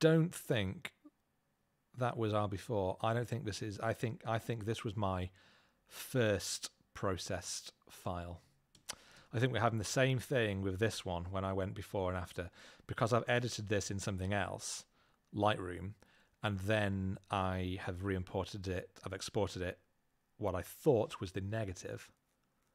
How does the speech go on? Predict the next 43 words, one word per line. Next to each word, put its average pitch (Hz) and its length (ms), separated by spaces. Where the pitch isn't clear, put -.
into 101 220
this. 95 380
Anyway, 113 420
fine, 110 300
you 98 80
can 113 100
see 165 160
what 147 80
I 123 60
did 107 60
before, 92 340
and 98 80
I 104 40
felt 120 220
it - 40
was - 100
too 104 140
dark. 90 300
I've 104 180
brightened 107 600
it. - 160
So - 140
that's 120 320
kind 101 160
of 92 80
what 90 140
we've 87 120
gone. 87 200
I've 92 80
gone 107 100
a 95 60
slightly 107 260
different 104 420
way, 95 320
a 95 60
more 92 200
airy, 110 760
more 87 160
summery 101 500
shot. - 460
And 131 120
that's 139 180
fine. 143 340